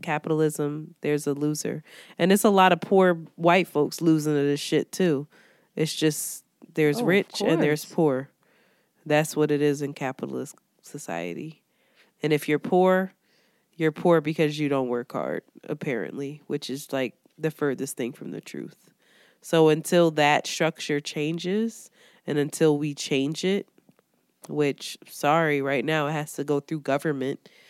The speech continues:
Speaker 1: you know, this is where we're at. But I think that within our own mindset, we have to be clear about what our value sys-, systems are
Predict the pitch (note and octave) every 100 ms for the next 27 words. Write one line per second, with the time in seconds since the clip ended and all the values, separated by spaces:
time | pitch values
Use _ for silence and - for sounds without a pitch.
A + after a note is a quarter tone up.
0 | _ _ _ C#3 C#3 C3+ D#3 - - _
1 | D3+ D3+ C#3+ C#3 C#3 C#3 B2+ - A#2+ -
2 | D#2+ - _ _ _ _ _ D#3 C#3+ C#3+
3 | E3 F3 E3+ D3+ - - C#3 G#2 - -
4 | _ _ _ _ _ D#3+ D#3+ D#3 C#3+ C3+
5 | - D3+ D#3+ D#3+ C3 C3+ C3 - C3+ B2+
6 | A2 - _ _ B2 D#3+ C#3+ C3 C3+ C#3
7 | C3+ - C#3 B2+ B2 E2+ C3 B2+ C3+ C3+
8 | B2 A#2+ C3+ - D3+ - - - - D#3
9 | - D3 D3 - C#3 - D3+